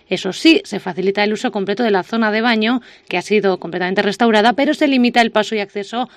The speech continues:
a otras zonas que permanecerán acotadas para garantizar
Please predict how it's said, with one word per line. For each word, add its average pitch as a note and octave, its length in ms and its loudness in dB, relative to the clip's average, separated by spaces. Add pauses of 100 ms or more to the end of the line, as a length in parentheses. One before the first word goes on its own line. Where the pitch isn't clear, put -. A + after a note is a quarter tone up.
(220)
a F#3+ 80 -6
otras G3+ 340 -2
zonas A3 360 -4
que F#3+ 120 -8
permanecerán F#3+ 720 -8
acotadas G3 600 -4
para F3+ 160 -10
garantizar F#3 580 -6